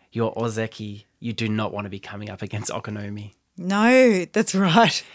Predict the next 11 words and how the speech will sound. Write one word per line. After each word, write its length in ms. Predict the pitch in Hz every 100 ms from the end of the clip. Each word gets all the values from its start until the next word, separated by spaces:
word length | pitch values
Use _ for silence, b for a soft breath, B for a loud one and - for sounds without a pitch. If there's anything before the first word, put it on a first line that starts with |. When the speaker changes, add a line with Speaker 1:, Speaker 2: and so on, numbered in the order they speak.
| -
Speaker 1:
He's 240 | 143 139
just, 480 | - 156 147 - - _ _ -
he's 140 | 127
got 160 | - 139
a 60 |
very 500 | 117 113 120 151 151
mature 440 | 143 127 - 120 113
head 240 | 107 107
on 120 | 107
his 120 | 107 -
shoulders. 720 | 107 104 101 113 113 -